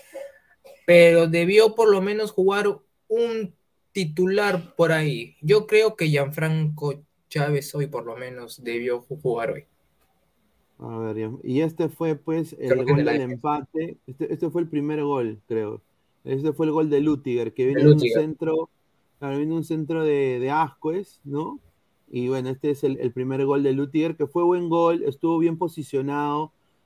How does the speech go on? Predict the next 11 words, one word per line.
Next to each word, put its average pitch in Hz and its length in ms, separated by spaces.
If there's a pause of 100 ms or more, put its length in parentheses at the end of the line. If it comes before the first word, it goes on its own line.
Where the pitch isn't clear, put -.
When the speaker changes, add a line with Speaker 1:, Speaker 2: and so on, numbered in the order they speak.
(160)
Speaker 2:
Eh, 131 400
una 170 280
carambola 151 540
completa, 160 1080
la, 127 240
la 127 160
defensa 143 600
ahí 147 500
falló 131 340
de 143 140
Garcilaso, 135 840